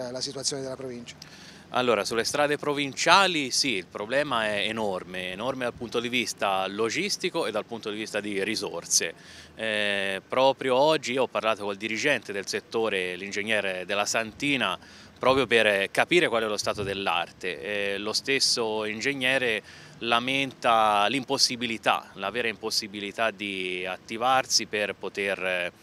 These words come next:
Speaker 2: fare quello che è lo stretto necessario, cioè la manutenzione stradale ordinaria, taglio erba e, mm, eh, risoluzione dei problemi legati a questi piccoli franamenti che ci sono, penso,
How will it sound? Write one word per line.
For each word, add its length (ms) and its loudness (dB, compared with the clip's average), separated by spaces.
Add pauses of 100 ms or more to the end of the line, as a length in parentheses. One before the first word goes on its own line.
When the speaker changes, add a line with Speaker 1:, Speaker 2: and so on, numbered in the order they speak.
(460)
Speaker 2:
fare 380 6
quello 200 4
che 140 0
è 40 0
lo 100 -4
stretto 360 -2
necessario, 720 2
cioè 240 0
la 80 -2
manutenzione 1300 -2
stradale 880 -2 (240)
ordinaria, 800 2
taglio 380 -2
erba 540 0
e, 460 -4
mm, 180 -16 (460)
eh, 400 -14
risoluzione 540 -4
dei 100 0
problemi 340 0
legati 300 2
a 60 -4
questi 320 -6
piccoli 480 -4 (200)
franamenti 680 0
che 100 -2
ci 140 -6
sono, 400 -2 (360)
penso, 480 0